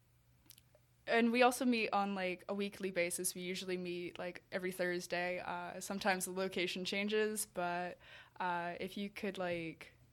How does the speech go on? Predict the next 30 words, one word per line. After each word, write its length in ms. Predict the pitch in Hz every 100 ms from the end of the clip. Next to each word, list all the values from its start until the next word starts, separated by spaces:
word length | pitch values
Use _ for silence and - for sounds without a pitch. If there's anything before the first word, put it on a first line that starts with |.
| _ 190
reach 220 | 196 208
out 240 | 180 175
to, 300 | - 180 175 - _ -
um, 360 | 185 170 165 170
the 80 | 185
social 300 | 208 202 190
media 300 | 185 180 196
accounts, 440 | 202 208 214 226
like 240 | 190 175 170
Juan 240 | 190 196
said, 240 | 202 208 -
I 300 | 180 170 180
can 180 | 180 175
just 200 | - -
plug 200 | 180 180
them 140 | 175
now. 380 | 180 185 185 -
Um, 460 | 180 175 170 165 180 - - - - - - -
that 80 | 190
would 120 | 185
be 300 | 175 165 -
Edmonton 340 | 190 185 196
Youth 120 | 190
for 140 | - 185
Climate 280 | 196 190 -
on 140 | 180
Facebook, 640 | - 233 233 254 240 240 - 190
um, 380 | 180 175 175 - -
at 320 | 185 190 180
yeg 520 | 202 196 190 185 190